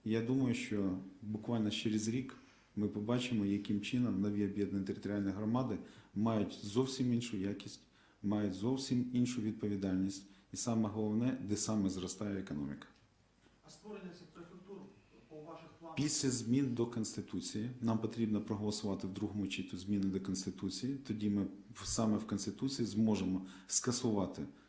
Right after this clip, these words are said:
Speaker 1: адміністрації як на районному, так і на обласному рівні і ввести, е, префектури, які будуть практично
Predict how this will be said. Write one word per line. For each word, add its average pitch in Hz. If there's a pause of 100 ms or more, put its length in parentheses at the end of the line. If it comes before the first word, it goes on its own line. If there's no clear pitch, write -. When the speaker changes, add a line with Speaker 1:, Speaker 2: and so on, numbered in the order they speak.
Speaker 1:
адміністрації 104
як 95
на 104
районному, 98
так 95
і -
на 95
обласному 95
рівні 131 (340)
і 98
ввести, 120 (260)
е, 95
префектури, 104
які 92
будуть 98
практично 101